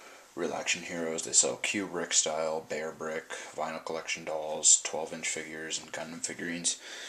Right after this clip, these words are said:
And, uh, so it's moving over there. And, uh, here is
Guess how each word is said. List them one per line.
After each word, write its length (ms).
And, 240
uh, 200
so 140
it's 200
moving 300
over 160
there. 140
And, 220
uh, 180
here 180
is 540